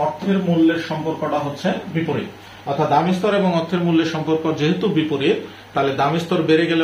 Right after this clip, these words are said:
অর্থের মূল্য কমে যাবে এবং দাম স্তর কমে গেলে অর্থের মূল্য বেড়ে যাবে। শেষ finishing এ must be আমরা এইভাবে লিখব যে দাম স্তর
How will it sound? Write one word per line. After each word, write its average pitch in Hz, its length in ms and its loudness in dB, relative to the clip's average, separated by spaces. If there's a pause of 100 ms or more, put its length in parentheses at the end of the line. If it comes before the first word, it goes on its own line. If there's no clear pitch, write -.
অর্থের 160 240 -4
মূল্য 156 120 -2 (120)
কমে 160 200 0
যাবে 196 160 2 (380)
এবং 135 120 -4 (120)
দাম 151 100 2 (120)
স্তর 165 220 -2
কমে 143 200 -4
গেলে 165 140 0
অর্থের 143 380 -4
মূল্য 131 160 -4 (240)
বেড়ে 123 200 0
যাবে। 98 140 -8 (500)
শেষ 214 160 6 (100)
finishing 196 320 0 (100)
এ - 20 2 (100)
must 190 260 0
be 175 80 2 (100)
আমরা 156 200 0
এইভাবে 156 320 0
লিখব 139 180 -4 (680)
যে 139 80 0 (120)
দাম 143 140 2 (120)
স্তর 185 160 0